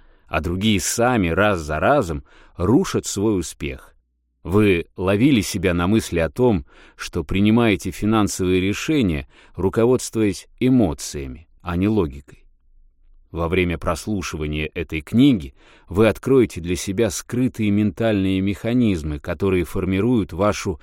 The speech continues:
финансовую судьбу. Вы узнаете, почему удача и риск играют куда большую роль, чем принято считать, и как справляться с неопределенностью без страха.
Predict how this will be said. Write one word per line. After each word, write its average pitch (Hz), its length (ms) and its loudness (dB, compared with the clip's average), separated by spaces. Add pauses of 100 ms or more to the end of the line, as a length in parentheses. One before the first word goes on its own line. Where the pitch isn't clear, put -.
финансовую 92 880 0
судьбу. 82 560 -8 (640)
Вы 95 240 2
узнаете, 90 680 -2
почему 90 500 -6
удача 85 600 -4
и 76 260 -10
риск 104 440 -4 (280)
играют 87 480 0
куда 95 300 -2
большую 82 680 0
роль, 92 280 2
чем 76 260 -8
принято 87 420 -6
считать, - 560 -10 (280)
и 87 180 -4
как 101 300 -4
справляться 104 680 -2
с - 120 -10
неопределенностью 87 1000 -2
без 82 340 -4
страха. - 640 -10